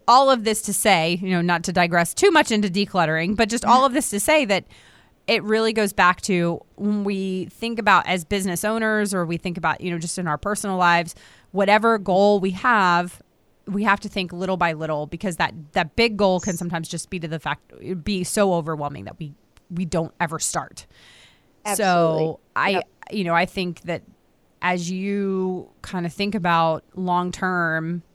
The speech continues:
Speaker 1: how, you know, okay, what would it look like to employ artisans? What would it look like to really grow and expand?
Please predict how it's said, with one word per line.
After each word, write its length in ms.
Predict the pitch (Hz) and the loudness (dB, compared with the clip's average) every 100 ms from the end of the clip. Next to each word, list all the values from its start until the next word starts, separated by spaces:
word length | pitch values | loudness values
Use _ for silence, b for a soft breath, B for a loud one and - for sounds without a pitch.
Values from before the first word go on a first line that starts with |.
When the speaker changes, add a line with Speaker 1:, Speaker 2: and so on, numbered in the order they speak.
| _ | _
Speaker 1:
how, 160 | 160 160 | -8 -6
you 120 | 175 | -4
know, 120 | 165 | -4
okay, 180 | 165 233 | -4 -4
what 200 | 196 214 | 0 0
would 100 | 233 | 0
it 120 | 226 | 0
look 240 | 208 233 - | 0 -2 0
like 320 | 165 135 156 | -2 -2 -4
to 300 | - 175 156 | -6 -6 -6
employ 460 | - 170 180 175 170 | -6 -8 -4 -4 0
artisans? 640 | 165 165 156 156 151 151 | 0 -2 -4 -8 -8 -6
What 140 | 180 | -6
would 100 | 220 | -4
it 120 | 226 | -6
look 180 | 214 233 | -4 -4
like 260 | 214 170 - | -2 -4 -4
to 120 | 196 | -8
really 300 | 170 180 165 | -6 -6 -8
grow 420 | 151 165 165 160 | -6 -2 0 0
and 80 | 156 | -2
expand? 720 | 151 - - 151 147 147 147 | -8 -10 -10 -8 -6 -6 -10